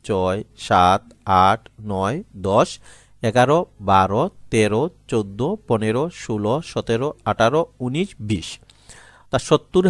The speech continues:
হাজার থেকে নব্বই হাজার পর্যন্ত দাগ আছে কতটা? বিশটা। এবং এখানে এই সংখ্যার পার্থক্য কত? আমরা যদি নব্বই থেকে সত্তর বিয়োগ করি তাহলে কত পাই? বিশ পাই। অর্থাৎ নব্বই হাজার থেকে সত্তর হাজার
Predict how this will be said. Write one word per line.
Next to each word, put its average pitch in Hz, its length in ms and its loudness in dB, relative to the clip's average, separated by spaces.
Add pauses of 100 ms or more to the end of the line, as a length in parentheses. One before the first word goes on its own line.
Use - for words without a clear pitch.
হাজার 196 220 4 (100)
থেকে 135 220 -2 (500)
নব্বই 135 440 4
হাজার 185 280 4
পর্যন্ত 139 380 -2 (480)
দাগ 113 340 4
আছে 175 240 2
কতটা? 196 280 2 (380)
বিশটা। 104 400 0 (420)
এবং 127 140 -2 (120)
এখানে 156 400 4 (960)
এই 165 200 8
সংখ্যার 147 320 4 (100)
পার্থক্য 160 360 4 (100)
কত? 85 140 -10 (280)
আমরা 165 220 4
যদি 180 200 -4 (120)
নব্বই 127 400 0 (100)
থেকে 131 240 0 (720)
সত্তর 185 500 2
বিয়োগ 123 200 6
করি 101 220 -2
তাহলে 151 240 4
কত 175 160 0
পাই? 123 120 6 (100)
বিশ 107 160 0 (100)
পাই। 76 220 -2
অর্থাৎ 156 280 -2 (120)
নব্বই 120 320 2
হাজার 170 240 2
থেকে 180 180 -2 (240)
সত্তর 139 380 -2
হাজার 165 180 4